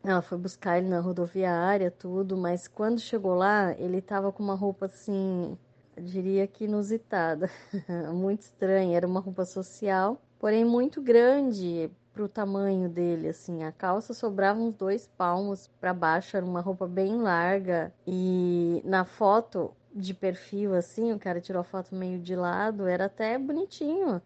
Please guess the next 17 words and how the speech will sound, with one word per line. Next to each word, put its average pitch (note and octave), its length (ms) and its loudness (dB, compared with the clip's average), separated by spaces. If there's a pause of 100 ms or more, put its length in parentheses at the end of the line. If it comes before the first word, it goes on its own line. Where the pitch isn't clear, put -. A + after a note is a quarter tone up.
bem G#3+ 240 0
branco, G3+ 420 2
assim, F#3+ 280 -6
olho G3+ 260 2
azul, G#3+ 580 0
azul, A#3+ 440 2
azul. F3+ 400 0 (560)
Realmente, D4+ 600 2
quando F3 160 -6
ele F3+ 140 -2
chegou, F3+ 280 -4
ele F3 140 0
tinha G3+ 220 -8
um G3+ 40 -2
olho G3+ 260 2
azul. G#3 380 2 (180)
<laughs> G3+ 560 -6